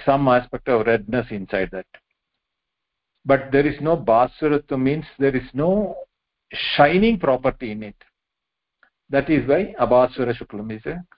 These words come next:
karmadharaya samasa. Same way, bhaswara shuklam ityukte, there also the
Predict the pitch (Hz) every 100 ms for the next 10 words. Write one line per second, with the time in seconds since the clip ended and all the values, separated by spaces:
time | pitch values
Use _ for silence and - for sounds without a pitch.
0 | _ - 117 120 117 110 107 110 104 104
1 | - 107 _ _ _ _ _ _ - 156
2 | 190 160 175 139 113 135 - 185 180 -
3 | - 151 147 - 135 - 151 226 - 117
4 | 131 160 156 151 165 151 175 _ _ _
5 | _ _ _ _ _ _ _ _ _ _
6 | _ _ 127